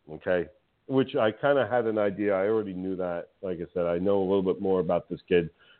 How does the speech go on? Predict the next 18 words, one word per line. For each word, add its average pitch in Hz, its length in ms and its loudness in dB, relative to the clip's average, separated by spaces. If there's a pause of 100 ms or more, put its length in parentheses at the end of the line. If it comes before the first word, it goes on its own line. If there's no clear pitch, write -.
than 95 140 4
the 92 100 4
average 90 400 2
person, 92 400 -2
just 85 240 -8
simply 85 420 -2
because, 87 400 0 (120)
uh, 82 280 2 (800)
my 107 300 4
son 123 260 4
is, 101 120 -2 (680)
uh, 104 200 -12 (1500)
hung 123 200 2
out 107 180 2
with 95 140 -2
him 95 160 -2
on 92 180 0
a 90 80 -4